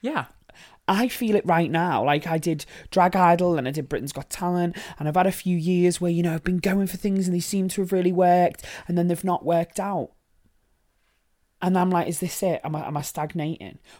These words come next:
Speaker 2: But actually what I feel like I'm doing is getting better at my craft.
Speaker 1: Right.
Speaker 2: I'm getting better on stage. My vocals, I think, are improving.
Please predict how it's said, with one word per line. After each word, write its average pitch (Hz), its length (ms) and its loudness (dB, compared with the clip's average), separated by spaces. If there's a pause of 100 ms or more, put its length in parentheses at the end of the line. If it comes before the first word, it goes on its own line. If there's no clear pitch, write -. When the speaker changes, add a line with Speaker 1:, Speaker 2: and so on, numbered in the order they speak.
Speaker 2:
But 170 120 2
actually 185 380 0
what 165 200 0
I 170 40 -6
feel 170 260 -4
like 160 180 0
I'm 165 120 -4
doing 160 280 -4
is 160 120 -8
getting 147 400 -6 (360)
better 185 500 -4 (240)
at - 160 -10
my 143 100 -8
craft. - 720 -10 (220)
Speaker 1:
Right. 110 320 -8 (680)
Speaker 2:
I'm 165 100 -2
getting 156 280 -2
better 151 320 0
on 147 140 -2
stage. 120 520 -6 (100)
My 139 140 -6
vocals, 151 560 -4
I - 80 -16
think, 127 360 -10
are 131 60 -8
improving. 117 640 -8